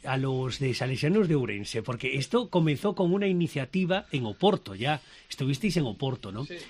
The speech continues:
Speaker 1: ¿Cómo fue vuestra experiencia en, en Oporto? Pablo, a ver.
Speaker 2: Eh, bueno, fue muy bonita, eh, hicimos ahí un par de actividades de la radio, hicimos, bueno, visitamos una radio, dimos paseos por la ciudad, también hicimos entrevistas,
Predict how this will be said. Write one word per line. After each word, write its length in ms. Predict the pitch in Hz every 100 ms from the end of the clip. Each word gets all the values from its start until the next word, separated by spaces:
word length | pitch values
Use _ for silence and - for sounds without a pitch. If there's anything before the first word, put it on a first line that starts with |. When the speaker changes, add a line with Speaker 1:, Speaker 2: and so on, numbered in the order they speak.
| -
Speaker 1:
¿Cómo 220 | 175 214
fue 180 | 226 208
vuestra 360 | 170 180 - 160
experiencia 580 | - 151 143 135 135
en, 240 | 127 113 -
en 120 | 147 135
Oporto? 420 | 113 101 - 104
Pablo, 280 | 165 139 104
a 40 |
ver. 180 | 139 - _ _ _ _ _ -
Speaker 2:
Eh, 380 | 165 165 160 160
bueno, 380 | 190 208 185 175
fue 420 | - 196 196 190
muy 140 | 185
bonita, 640 | 185 196 220 208 208 208 - _ -
eh, 520 | 160 156 156 156 156
hicimos 480 | 160 - 190 190 175
ahí 260 | 185 180 180
un 100 | 175
par 140 | 190
de 60 | 180
actividades 640 | - 185 190 185 180 175
de 80 | 175
la 100 | 175
radio, 640 | 180 196 185 180 180 170 - _
hicimos, 600 | 160 160 185 180 175 - -
bueno, 280 | 190 165 -
visitamos 560 | 170 170 190 185 180
una 140 | 190 180
radio, 560 | 208 214 202 208 202 - - -
dimos 200 | 180 185
paseos 260 | - 175 175
por 120 | 180
la 80 | 175
ciudad, 440 | 190 185 214 202
también 220 | 180 175 180
hicimos 280 | - 175
entrevistas, 760 | 175 - 175 208 180 - 196 196